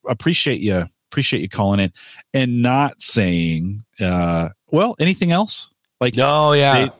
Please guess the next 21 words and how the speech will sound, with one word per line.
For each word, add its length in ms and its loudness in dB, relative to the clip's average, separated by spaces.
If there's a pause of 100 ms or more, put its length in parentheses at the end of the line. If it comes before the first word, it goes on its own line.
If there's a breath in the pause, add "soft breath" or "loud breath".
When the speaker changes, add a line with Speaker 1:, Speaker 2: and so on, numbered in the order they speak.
Speaker 1:
right? 320 0
Because 300 0
you're 100 2
just 240 -2
gonna, 360 0
the, 260 -2
the, 420 0
the 140 -2
guest 420 -4
will 280 -2
make 440 -2
something 520 -4 (140)
up 260 -6 (300)
Speaker 2:
Yeah. 260 -2 (100)
Speaker 1:
because 280 0
they 120 2
feel 340 0
like, 320 -2
you 140 -2
know, 200 -2 (340 loud breath)
'cause, 200 -2